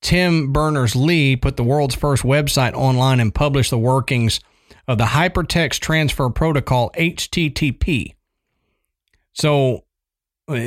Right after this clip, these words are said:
cern is who gave us the internet because they were using it internally, you know, to, to share between all the cern scientists. And they said, "Wouldn't this be cool if we could learn from everybody out in the world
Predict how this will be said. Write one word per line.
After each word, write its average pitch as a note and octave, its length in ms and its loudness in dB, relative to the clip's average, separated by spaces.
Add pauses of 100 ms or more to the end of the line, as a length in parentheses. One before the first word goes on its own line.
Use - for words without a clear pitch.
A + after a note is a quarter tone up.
(140)
cern D#3 540 2
is B2 160 2
who C#3+ 240 2
gave C#3 320 2
us B2 200 2
the B2+ 180 -2
internet B2 420 2
because A2 240 2
they C3+ 120 4
were C#3+ 140 2
using B2+ 460 4
it B2 120 0
internally, B2 840 0 (640)
you A#2+ 120 2
know, A2+ 300 2
to, A2 220 0 (100)
to A#2 160 -2
share D3 420 2
between B2+ 380 0
all B2+ 100 2
the A2 80 0
cern B2 340 0
scientists. B2+ 600 0
And A2+ 80 0
they A#2+ 100 2
said, B2 220 0
"Wouldn't D#3 200 2
this C#3 120 2
be B2 140 -4
cool D3 500 0 (280)
if A#2 140 -2
we D3 140 2
could A#2+ 180 0
learn C#3 460 2
from B2+ 160 0
everybody C3+ 580 2
out B2 160 0
in A2 80 -8
the G#2+ 60 -2
world C3+ 600 0